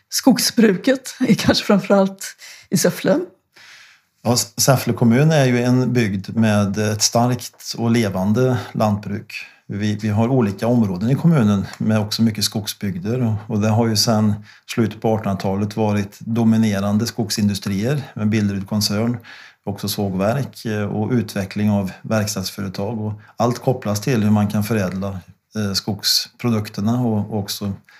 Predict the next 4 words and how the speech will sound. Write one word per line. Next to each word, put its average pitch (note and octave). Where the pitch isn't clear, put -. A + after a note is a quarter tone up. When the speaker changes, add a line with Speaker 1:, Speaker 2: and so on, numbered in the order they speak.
Speaker 2:
exportera B2
varor G#2+
från A2
hembygden, A2